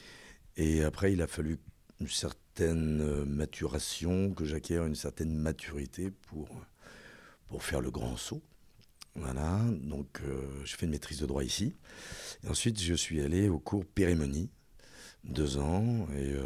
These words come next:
ensuite, je suis allé, euh, à l'école du Studio Théâtre d'Asnières, qui est devenue l'E S C A, qui est maintenant une école de théâtre nationale comme le Conservatoire, ou, euh,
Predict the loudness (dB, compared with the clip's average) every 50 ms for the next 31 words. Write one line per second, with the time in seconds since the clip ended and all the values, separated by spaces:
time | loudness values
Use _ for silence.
0 | -2 -4 -2 -2 -4 -2 -2 -4 -4 -4 -6 -6 -4 -4 -4 -6 -4 -2 -2 -2
1 | -2 -2 -2 -2 -2 0 0 2 2 2 0 0 -2 -6 -8 -10 -12 -12 -14 -16
2 | -18 -20 -18 -10 -8 -4 -4 -4 0 2 2 2 2 0 -6 -6 -8 -8 -6 -4
3 | -2 2 2 2 2 2 0 0 0 -2 -4 -4 0 0 2 4 4 2 2 2
4 | 0 -2 -2 -2 -2 0 0 0 0 2 2 2 2 0 -4 -4 -6 -20 _ _
5 | _ _ _ _ -20 _ _ -20 _ -18 -12 -8 -6 -4 -4 -4 -4 -2 -2 0
6 | 0 0 0 -2 -2 -4 -2 -2 -4 -4 -4 -6 -6 -6 -6 -6 -6 -4 -4 -2
7 | -2 -4 -4 -6 -6 -6 -6 -6 -8 -8 -6 -6 -6 -6 -8 -6 -6 -6 -4 -4
8 | -4 -6 -6 -8 -12 -14 -18 -20 -18 -18 -16 -16 -18 -18 -18 -18 -20 -20 -20 -18
9 | -12 -6 -2 0 0 0 2 0 0 -2 -2 -4